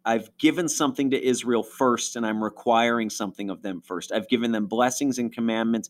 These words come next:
and the knowledge of who I am and a commandment to be a blessing to all the families of the earth first. I'm gonna require faith of them first. And because the righteous judge requires faith,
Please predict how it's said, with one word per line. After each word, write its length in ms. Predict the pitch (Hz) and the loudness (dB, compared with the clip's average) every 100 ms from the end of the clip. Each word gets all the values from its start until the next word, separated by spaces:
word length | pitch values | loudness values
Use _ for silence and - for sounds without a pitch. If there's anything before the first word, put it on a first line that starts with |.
| - - - | -16 -20 -4
and 160 | 117 | 0
the 60 | 110 | 2
knowledge 600 | 104 117 117 147 170 135 | 4 6 6 6 6 4
of 120 | 127 | 2
who 160 | 151 143 | 6 6
I 140 | 123 | 6
am 340 | 120 131 123 120 | 4 2 0 0
and 180 | 131 | 0
a 60 | 127 | 0
commandment 500 | 135 135 131 139 143 | 0 -2 0 -2 -4
to 80 | 139 | -2
be 120 | 127 | 0
a 40 | |
blessing 360 | 110 131 123 123 | 2 0 0 -2
to 60 | 104 | 0
all 160 | 117 | 0
the 80 | 113 | 0
families 360 | 123 117 117 107 | -2 -2 -2 -4
of 80 | |
the 100 | 107 | -6
earth 180 | 107 - - | -6 -4 2
first. 320 | 156 120 - - - | 2 2 -8 -18 -6
I'm 160 | 131 139 | -2 0
gonna 160 | 127 | 0
require 500 | 113 - 127 123 120 | 0 -2 4 4 4
faith 320 | 113 110 110 113 | 2 0 0 -2
of 140 | 101 | -6
them 160 | 104 95 | -6 -6
first. 420 | - 160 127 - - - | 2 2 2 -6 -20 -6
And 140 | 120 | 0
because 460 | 117 - - 147 135 | 0 0 0 0 2
the 100 | 127 | 4
righteous 400 | 127 127 120 - | 4 4 -2 -2
judge 300 | 131 120 117 | 2 2 -2
requires 500 | 110 123 113 110 - | -4 0 2 0 0
faith, 320 | 202 151 | 2 2